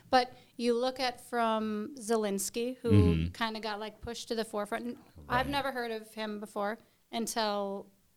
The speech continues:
Speaker 1: whatever it was, two weeks ago.
Speaker 2: Right, yeah.
Speaker 1: And you start hearing about, "Zelensky's so great. He's this amazing guy. We love him.
Speaker 2: Right.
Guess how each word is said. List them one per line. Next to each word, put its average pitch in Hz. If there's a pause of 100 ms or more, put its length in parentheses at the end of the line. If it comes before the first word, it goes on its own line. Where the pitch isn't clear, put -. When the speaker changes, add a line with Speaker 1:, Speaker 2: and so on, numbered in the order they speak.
(500)
Speaker 1:
whatever 202
it 196
was, 196
two 240
weeks 220
ago. 214
Speaker 2:
Right, 85
yeah. 90
Speaker 1:
And -
you -
start 247
hearing 233
about, 208
"Zelensky's 247
so 226
great. 285
He's 220
this 220
amazing 202
guy. 247 (360)
We 233
love 214
him. 247
Speaker 2:
Right. 92